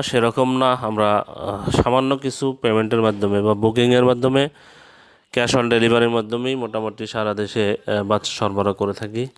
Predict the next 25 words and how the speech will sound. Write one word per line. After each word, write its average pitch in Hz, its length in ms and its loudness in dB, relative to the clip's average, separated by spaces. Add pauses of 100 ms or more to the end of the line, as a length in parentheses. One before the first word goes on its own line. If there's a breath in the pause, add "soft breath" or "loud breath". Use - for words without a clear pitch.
(760 loud breath)
যাই 139 200 4
হোক, 143 200 2
আজকে 127 300 2 (120)
সোনালী 123 400 2
বাচ্চা 127 260 2
বিক্রি 117 280 0
হচ্ছে 123 260 2
তেত্রিশ 123 480 2
টাকা, 127 280 0
সোনালী 110 300 0
ক্লাসিকটা 120 520 -2
বিক্রি 120 260 -4
হচ্ছে 117 220 -4
চৌত্রিশ 110 520 0
টাকা, 131 260 0 (1160 loud breath)
সোনালী 139 320 2
হাইব্রিডটা 131 500 0
বিক্রি 135 260 -2
হচ্ছে 139 240 -2
সাঁইত্রিশ 123 500 -4
টাকা, 131 240 0
সুপার 127 380 -2
হাইব্রিডটা 123 440 0
বিক্রি 117 260 -4
হচ্ছে 120 340 -4